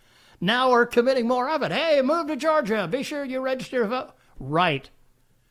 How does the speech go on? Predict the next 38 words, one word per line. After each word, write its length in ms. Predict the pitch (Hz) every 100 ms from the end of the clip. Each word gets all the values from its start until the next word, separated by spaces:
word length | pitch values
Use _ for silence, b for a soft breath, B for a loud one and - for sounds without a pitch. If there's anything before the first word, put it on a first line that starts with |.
| _ _ _ _ _ _ _
Uh, 260 | 139 139 135
Bobby, 300 | 170 247 269
I'm 120 | 208
telling 320 | - 202 143
you, 100 | 127
it's 140 | 127 -
getting 260 | 165 139
harder 420 | 131 220 247 226
and 120 | 196 143
harder 280 | 190 202 170
to 100 | 151
deal 280 | 165 175
with 120 | 127 123
some 240 | 156 127
people. 340 | 143 131 175
I 80 | 160
just 240 | 143 151 -
had 160 | 185
another 380 | 151 180 175 165
employee 520 | 143 135 175 196 160
go 220 | 143 151
off 240 | 160 180 180
on 180 | 151 147
me 120 | 151
for 120 | 147
no 200 | 139 185
real 280 | 160 170 147
reason, 400 | 151 175 139 131 B B B
cussing 400 | - 202 - 175
me 120 | 156 160
out 200 | 175 156
and 160 | 143
telling 260 | 196 180 175
me 140 | 170
to 100 | 151
go 280 | 135 139 156
F 240 | 220 233 -
myself. 640 | 156 151 139 185 151 165